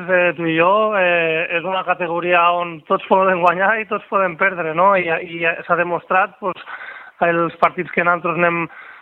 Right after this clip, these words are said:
més darrere a la classificació i, i guanyem a la pista del Ploms, guanyem contra el Constantí, i, bueno, que, que, mos queden molts de partits i ja veurem què passa, però sobretot, eh, no baixar el ritme i no baixar la dinàmica, no?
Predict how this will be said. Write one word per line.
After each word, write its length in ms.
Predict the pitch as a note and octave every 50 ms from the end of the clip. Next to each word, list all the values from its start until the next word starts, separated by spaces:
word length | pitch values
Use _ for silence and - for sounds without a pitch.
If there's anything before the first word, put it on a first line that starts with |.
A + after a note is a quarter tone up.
| - - _ _ -
més 440 | F#3+ F3 F3 F3 F3+ F3+ F3 F3 E3+
darrere 280 | F3+ E3+ F3 F3 E3+ F3
a 80 | E3+ E3+ E3+
la 80 | E3
classificació 1000 | D#3+ E3+ F3 E3+ - - F3+ E3+ G3 E3 E3+ E3 - - F#3 F#3 G3 G3+ G#3 G#3+ G#3+
i, 400 | G#3 G3 F#3+ F#3 F3 E3+ E3+ F3+
i 80 | G3 E3+
guanyem 300 | D#3 E3 E3 E3+ F3 F3
a 80 | F3 E3
la 40 | D#3+
pista 200 | F3 - - F3
del 140 | E3 D#3+ C#3+
Ploms, 360 | G3+ G3+ G#3+ G#3+ G#3+ G#3+ F#3+
guanyem 280 | F#3 F#3 F3+ F3 F3 E3+ -
contra 220 | F3 D#3 D#3+ F3 -
el 20 |
Constantí, 560 | - E3+ D#3 - - E3 D#3+ C#3 - G3+ G#3+ G#3+ G#3+ A3+ G#3+ - - - - - - - _ _ _ - F#3+
i, 100 | F3+ F3+ F3 E3+ E3 D#3+
bueno, 240 | E3 F3+ F3 F3 E3+
que, 120 | - F3+ E3+ G3+ F3+ -
que, 120 | - - - - - - - - - - - - F#3+
mos 220 | F3 F3 E3+ E3 -
queden 220 | - F#3 F#3+ F#3+ F#3+
molts 160 | F#3+ F#3 E3
de 80 | F#3 E3+
partits 440 | E3+ E3 D#3 - G#3+ A#3+ B3+ A3 G#3+ A#3+ - -
i 680 | F#3 F3 F3 F3 F3 E3+ E3+ E3 E3 D#3+ D#3+ D#3+ E3 D#3+
ja 120 | D#3+ E3
veurem 300 | E3 F3 F3 F3 F3 E3 D#3+
què 120 | - E3 -
passa, 340 | F3+ F3+ F#3 - A3+ A#3 A#3+ G3 -
però 560 | G3 F3 F3 F3 E3+ E3 E3 D#3+ D#3+ D#3 D3+ -
sobretot, 520 | F3+ E3 E3 D#3+ - E3+ F3+ F#3 F3 F#3+
eh, 300 | F#3+ F#3+ F#3 F#3 F3+ F3
no 220 | E3+ E3+ E3+ F3 E3+
baixar 320 | F3 E3 - - F3 E3 E3+ E3+ E3+ E3 E3
el 80 | D#3+
ritme 360 | D3+ F#3 F#3+ G3 G3+ G3+ G3+
i 40 | G3+
no 120 | F#3+ F3+ F3+
baixar 260 | F3 - - F3 E3+
la 80 | F3 F3 E3+
dinàmica, 400 | E3 E3 E3 E3+ E3+ D#3+ D#3+ C#3
no? 180 | C#3+ D#3+ F#3 G3